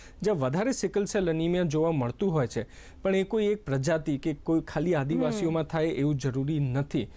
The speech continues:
Speaker 1: સાધારણ રૂપે પણ બધા મનુષ્યોની અંદર પણ કોઈ પણ એક વાહક હોઈ શકે છે.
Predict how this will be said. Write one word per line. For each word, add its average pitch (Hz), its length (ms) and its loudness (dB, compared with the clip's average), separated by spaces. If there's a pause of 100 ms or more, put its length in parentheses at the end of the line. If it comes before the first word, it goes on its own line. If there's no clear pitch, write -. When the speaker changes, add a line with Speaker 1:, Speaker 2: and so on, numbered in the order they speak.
(580)
Speaker 1:
સાધારણ 202 580 0
રૂપે 202 260 2
પણ 156 320 0
બધા 147 580 0
મનુષ્યોની 180 680 2
અંદર 151 260 0
પણ 202 260 -2 (520)
કોઈ 165 180 2
પણ 180 220 0
એક 170 200 -2
વાહક 139 360 0
હોઈ - 440 -2
શકે 127 360 -2
છે. - 300 -6